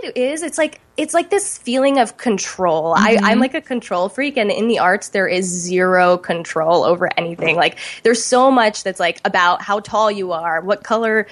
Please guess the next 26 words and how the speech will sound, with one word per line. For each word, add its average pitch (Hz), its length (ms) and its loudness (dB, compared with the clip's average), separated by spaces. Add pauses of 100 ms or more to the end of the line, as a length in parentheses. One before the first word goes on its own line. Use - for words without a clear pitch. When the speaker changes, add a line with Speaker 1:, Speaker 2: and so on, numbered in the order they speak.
(160)
Speaker 1:
your 214 160 2
hair 196 400 4
is, 170 420 -4
what, 202 360 0 (340)
uh, 185 400 2 (640)
I 262 80 2
don't 277 100 4
know. 180 120 4
There, 226 140 2
there's 269 220 0
so 339 140 2
many 330 180 0
other 240 240 2
factors 196 520 -2
that 185 200 -4
you 226 120 -6
walk 247 240 2
into 247 240 -8
a 214 40 -8
room, 202 320 -6
you 214 100 -6
do 226 120 -8
what 208 140 -2
you 202 100 -8
do, 196 280 0
but 190 240 -2